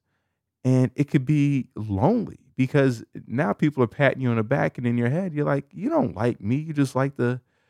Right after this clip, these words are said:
the fact that I'm an athlete, I'm in the N F L, and I'm making this money." So e-, e-, even though you can be surrounded by a bunch of people, you can still feel,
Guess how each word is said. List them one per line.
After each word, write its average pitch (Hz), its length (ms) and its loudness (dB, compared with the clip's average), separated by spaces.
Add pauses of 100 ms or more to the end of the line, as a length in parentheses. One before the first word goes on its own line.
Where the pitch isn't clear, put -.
(160)
the 120 80 -2
fact 117 400 2
that 123 100 2
I'm 120 140 2
an 110 100 2
athlete, 110 480 0
I'm 113 100 0
in 113 80 -2
the 104 120 -2
N 107 120 -4
F 117 180 -6
L, 107 200 2
and 110 100 -4
I'm 104 120 -2
making 107 320 -4
this 101 160 -4
money." 127 380 -4 (360)
So 123 280 6
e-, 123 40 6
e-, 139 400 -2
even 170 260 2
though 151 240 4
you 87 320 -8
can 131 140 0
be 123 120 2
surrounded 120 720 0
by 87 200 2
a 80 80 -4
bunch 87 260 -6
of 85 80 -12
people, 92 440 -8
you 110 160 -4
can 98 160 -8
still 170 460 0
feel, 85 600 -2